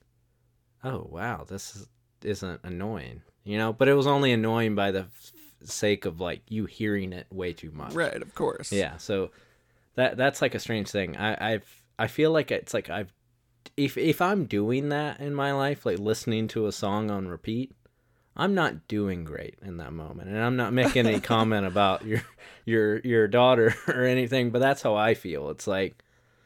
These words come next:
Speaker 1: yeah, it's like when it gets stuck on a song, I'm doing something.
Speaker 2: Uh,
Speaker 1: <laughs>
Speaker 2: yeah. I mean, I, I think for them, it's like they live in these, especially my daughter, uh, they, like, live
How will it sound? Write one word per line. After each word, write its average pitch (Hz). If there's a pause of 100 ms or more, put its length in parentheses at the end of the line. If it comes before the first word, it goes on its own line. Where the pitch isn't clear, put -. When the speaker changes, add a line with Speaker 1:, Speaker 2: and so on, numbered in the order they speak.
(240)
Speaker 1:
yeah, 95
it's 101
like 80
when 113
it 135
gets 120
stuck 104
on 98
a 85
song, 90 (500)
I'm 90 (240)
doing 90
something. - (920)
Speaker 2:
Uh, 160
Speaker 1:
<laughs> 190
Speaker 2:
yeah. 139 (380)
I 160
mean, 151
I, 123
I -
think 202
for 156
them, 143
it's -
like 139
they 127
live 135
in 131
these, - (420)
especially 127
my 123
daughter, 117 (140)
uh, - (120)
they, 123
like, 127
live 127